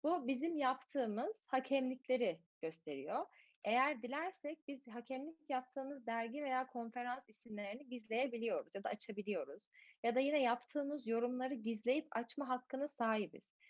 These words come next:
Fakat burada şöyle bir şey var aslında. Bunlar bağlayıcı olmuyor. Çünkü eğer bizim hakemlik yaptığımız dergi tamamen gizlemeyi seçerse bizim burada yorumları açmamızın çok da bir bağlayıcılığı kalmamış oluyor aslında.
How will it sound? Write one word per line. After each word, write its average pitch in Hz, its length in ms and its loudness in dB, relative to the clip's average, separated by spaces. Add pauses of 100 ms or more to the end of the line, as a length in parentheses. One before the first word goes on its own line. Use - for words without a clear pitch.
(160)
Fakat 330 400 2
burada 302 200 4
şöyle 294 380 0
bir 285 200 -2
şey 285 220 2
var 220 100 2
aslında. 208 560 -2
Bunlar 262 380 0
bağlayıcı 247 520 2
olmuyor. 247 540 -2
Çünkü 262 320 -8
eğer 254 380 2
bizim 247 260 -6
hakemlik 240 540 -4
yaptığımız 233 640 -4
dergi 202 460 0 (480)
tamamen 233 680 2
gizlemeyi 208 500 2
seçerse 208 840 0 (100)
bizim 254 380 -2
burada 240 200 0
yorumları 233 460 2
açmamızın 233 720 -2 (100)
çok - 260 -2
da 226 140 0
bir 220 40 0
bağlayıcılığı 214 600 2
kalmamış 185 540 0
oluyor 135 280 -8
aslında. 151 600 -6